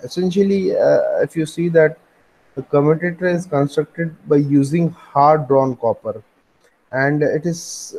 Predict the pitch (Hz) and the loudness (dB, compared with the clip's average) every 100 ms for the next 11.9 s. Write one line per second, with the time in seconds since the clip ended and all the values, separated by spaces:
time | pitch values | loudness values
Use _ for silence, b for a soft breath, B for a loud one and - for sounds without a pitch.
0 | 160 - 151 - 165 175 170 170 165 156 | -12 -2 -2 0 0 0 -2 -2 0 0
1 | 156 156 - 170 175 170 - 156 151 147 | 0 -4 -6 -4 -2 -2 -2 2 4 2
2 | 151 151 147 160 160 - - 139 147 143 | 0 -2 -2 -2 -2 -12 -6 -2 0 -2
3 | 135 147 147 147 151 147 - - 165 165 | -4 -2 -2 0 2 2 -2 -4 -4 -4
4 | 160 147 - 147 139 123 - 104 - _ | -6 -10 -6 -6 -6 -10 -6 -8 -8 _
5 | _ _ _ _ _ - 131 139 135 135 | _ _ _ _ _ -10 -6 -4 0 0
6 | 131 - _ _ _ 160 160 170 170 185 | 0 -4 _ _ _ -14 -10 -4 -4 -2
7 | 175 160 143 160 180 190 180 _ 160 160 | 0 0 0 2 2 2 0 _ 0 0
8 | 170 175 170 165 - - - 151 160 143 | 0 -4 -6 -8 -10 -8 -4 -2 0 0
9 | 127 117 - 151 160 160 - 143 151 147 | -2 -8 -8 -2 -2 -2 -8 -2 0 0
10 | 160 190 180 - 160 160 156 _ 160 156 | 0 0 0 -2 -2 -4 -6 _ -10 -6
11 | 165 156 151 147 147 147 147 - | -6 -6 -6 -4 -2 0 -2 -6